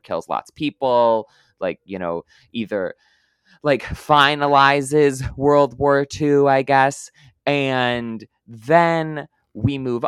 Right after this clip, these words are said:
on from that, and Oppenheimer, uh, it's, it, like, becomes this big historical figure, sort of a celebrity of sorts in the fifties and sixties because he's known as the person who sort of ended World War Two. He created this bomb.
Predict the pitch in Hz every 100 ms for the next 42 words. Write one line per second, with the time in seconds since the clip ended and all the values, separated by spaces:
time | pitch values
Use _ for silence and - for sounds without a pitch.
0 | - 226 226 180 160 143 139 139 - -
1 | 131 - 127 135 139 127 127 123 123 120
2 | 120 117 117 - - - - 117 113 110
3 | 107 104 101 92 _ _ _ 90 - _
4 | - - - - _ _ - 131 107 104
5 | 120 117 - 135 131 123 123 117 101 123
6 | 117 117 101 - 127 - - 117 110 -
7 | 110 - 175 143 156 147 - 123 107 98
8 | 95 82 _ - 123 127 160 151 165 156
9 | 151 143 - 156 143 143 135 - - _
10 | 170 135 - 135 127 123 - 139 - 135
11 | 127 123 - 139 - - 131 127 123 110
12 | - 92 113 101 - 101 98 101 104 110
13 | 110 107 - 117 107 110 98 101 80 65
14 | 90 87 82 85 82 82 80 - 160 143
15 | 120 - 87 78 76 80 - 123 123 123
16 | 120